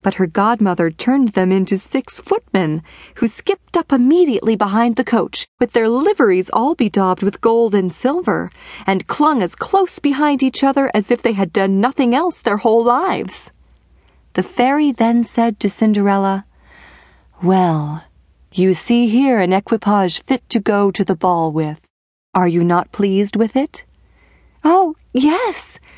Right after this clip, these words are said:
cried she. "But must I go thither as I am, in these dirty rags?" Her godmother only just touched her with her wand, and at the same instant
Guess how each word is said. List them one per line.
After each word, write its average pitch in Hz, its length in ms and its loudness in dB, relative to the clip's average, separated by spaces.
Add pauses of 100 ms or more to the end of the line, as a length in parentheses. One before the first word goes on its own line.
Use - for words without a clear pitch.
(140)
cried 185 320 0
she. 185 460 -2 (840)
"But 302 160 -2
must 285 300 0
I 233 140 2
go 226 200 0
thither 262 640 0
as 220 220 0
I 214 140 2
am, 220 420 0 (340)
in 233 160 4
these 214 380 0
dirty 240 280 2
rags?" 226 680 -4 (800)
Her 190 80 2
godmother 269 800 0
only 220 340 2
just 208 540 -2
touched - 400 -6
her 294 180 2
with 247 320 0
her 240 160 2
wand, 180 640 0 (640)
and 190 160 2
at 170 80 0
the 185 100 -2
same 220 400 0
instant 180 480 0